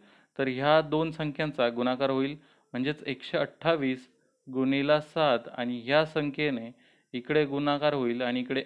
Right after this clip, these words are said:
एक्स वरती जाईल, म्हणजे चार हा भागाकारामध्ये जाईल. तर चार एक चार, चारने भाग देऊन पाहू आपण, चार त्रिक बारा आणि चार दुनी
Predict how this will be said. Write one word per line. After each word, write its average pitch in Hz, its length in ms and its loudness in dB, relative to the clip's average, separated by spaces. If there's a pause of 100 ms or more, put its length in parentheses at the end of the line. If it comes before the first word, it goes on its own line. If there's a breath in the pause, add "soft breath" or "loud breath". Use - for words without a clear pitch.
एक्स 147 280 -4 (140)
वरती 131 380 -2
जाईल, 117 300 0 (380 soft breath)
म्हणजे 135 200 0 (140)
चार 156 220 4
हा 151 140 2
भागाकारामध्ये 151 840 0
जाईल. 127 320 0 (680 soft breath)
तर 131 140 -2 (180)
चार 165 280 4
एक 165 240 -4
चार, 151 500 2 (220)
चारने 120 300 0
भाग 127 220 -2
देऊन 135 180 -2
पाहू 131 160 0
आपण, 127 180 -4 (120)
चार 127 200 -2 (100)
त्रिक 151 240 -6
बारा 143 360 4 (200)
आणि 117 200 -6
चार 117 320 0
दुनी 127 320 -2